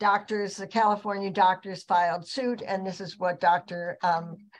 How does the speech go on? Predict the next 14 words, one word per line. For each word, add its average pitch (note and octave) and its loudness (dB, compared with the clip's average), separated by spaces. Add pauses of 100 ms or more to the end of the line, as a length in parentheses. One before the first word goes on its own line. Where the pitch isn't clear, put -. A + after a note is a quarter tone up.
(280)
McNamara F#3 0
is D#3+ -10
going E3+ -8
to E3 -12
talk D#3+ -4
about. - -10 (760)
Okay, A#3+ 2 (540)
uh, G#3+ 10
the G#3+ -2
same D4+ 2 (240)
for G#3+ 2
emergency A3 -2
air A#3 2
ambulances. B3 0